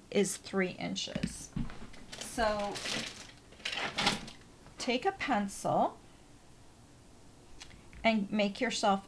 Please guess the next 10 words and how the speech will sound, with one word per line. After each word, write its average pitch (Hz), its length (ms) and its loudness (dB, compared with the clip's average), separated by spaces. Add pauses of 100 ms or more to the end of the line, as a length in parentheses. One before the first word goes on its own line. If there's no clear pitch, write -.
a 202 80 6
mark 190 680 6 (140)
at 185 760 4 (840)
the 196 80 0
one 190 460 -2
and 196 100 0
a 196 60 0
half 196 320 -6 (160)
inch - 640 -6 (580)
point. - 460 -6